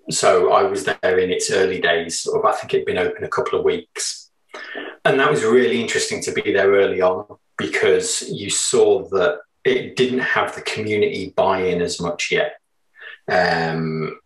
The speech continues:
not just from the wider community, but from the drug using community in the area. So, um, I have this photograph of the medical director's hands with some rubber gloves in.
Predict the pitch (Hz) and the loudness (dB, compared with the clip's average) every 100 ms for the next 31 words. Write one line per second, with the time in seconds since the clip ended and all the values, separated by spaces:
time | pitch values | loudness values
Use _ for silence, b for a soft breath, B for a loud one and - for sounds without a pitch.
0 | _ - 139 135 - 127 - - 107 101 | _ -2 2 2 2 2 2 0 -6 -2
1 | 95 92 - 101 101 98 - - 92 87 | -2 -2 0 2 2 0 -4 -4 -2 -2
2 | 82 - - - _ _ _ B B B | -2 -4 -6 -10 _ _ _ B B B
3 | B B - - - - - 98 90 90 | B B -4 -2 0 -2 2 6 6 6
4 | 87 85 82 80 - 82 98 92 90 95 | 2 -4 -8 -10 -12 0 2 2 0 2
5 | 90 95 92 92 87 95 90 - 92 85 | 2 0 -6 -8 -8 -6 -4 -4 -4 -4
6 | 87 85 85 - - - - - - - | -2 -2 0 0 -2 -4 -6 0 4 4
7 | - - 120 127 - - - - - - | 2 0 0 0 0 -4 -6 0 2 0
8 | - - - 107 - - - - - - | -2 -6 2 2 2 -2 -4 -4 -6 -10
9 | - - - 90 85 85 - - - _ | -8 -2 2 2 0 -4 -8 -12 -14 _
10 | _ _ B B B - 101 104 - - | _ _ B B B -6 -2 0 0 -2
11 | - 98 95 - - 98 - 95 90 87 | 0 2 2 0 -2 -2 -2 -2 -4 -6
12 | - - - 95 92 87 92 87 - - | -6 -6 -4 -2 -2 0 0 0 -4 -8